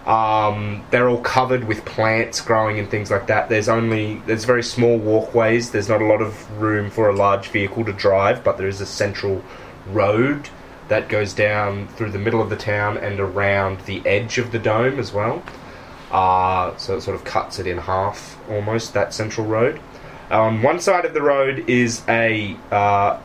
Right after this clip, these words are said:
there are only two real prominent buildings. One side is a pub. It looks just like a normal pub that you would expect to see in Australia, uh, on the, on the side of a road. On the other side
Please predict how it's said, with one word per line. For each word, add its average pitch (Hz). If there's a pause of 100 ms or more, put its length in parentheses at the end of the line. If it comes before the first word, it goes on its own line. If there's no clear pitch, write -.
(180)
there 113
are 117
only 117
two 160
real 143
prominent 123
buildings. 104
One 170
side 175
is 117
a -
pub. 117 (340)
It -
looks -
just -
like 160 (400)
a 127
normal 175
pub 147
that 135
you 139
would 139
expect -
to 139
see 131
in 123
Australia, 110 (580)
uh, 98 (180)
on 113
the, 98 (100)
on 101
the 98
side 104
of 98
a 95
road. 90 (720)
On 98
the 117
other 202
side 127